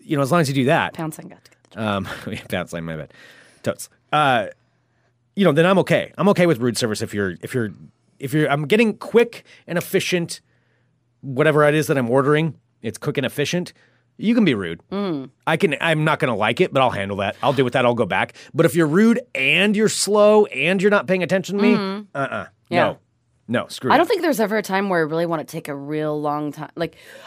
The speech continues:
Speaker 2: I think there are people who like to take their time and have a conversation and, like, go through each and every, like, menu option and, like, what the ingredients are.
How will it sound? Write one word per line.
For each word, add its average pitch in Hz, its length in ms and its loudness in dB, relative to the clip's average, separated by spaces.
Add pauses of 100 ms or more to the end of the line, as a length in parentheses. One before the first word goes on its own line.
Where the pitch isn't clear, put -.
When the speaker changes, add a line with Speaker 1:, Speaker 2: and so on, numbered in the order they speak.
Speaker 2:
I 226 100 4
think 359 160 2
there 330 100 2
are 269 40 0
people 240 260 -2
who 214 120 -2
like 170 240 -6
to - 80 -16
take 180 220 -8
their 175 100 -4
time 165 400 -4
and 143 100 -6
have 156 160 -8
a 165 40 -8
conversation 151 760 -6
and, 147 80 -6
like, - 160 -10
go 165 160 -2
through 160 240 -8
each 156 220 -8
and 160 80 -6
every, 156 200 -6
like, 139 160 -6
menu 143 380 -6
option 139 460 -8
and, 135 100 -12
like, - 140 -14
what 151 120 -10
the 156 120 -6
ingredients 143 520 -8
are. 147 120 -4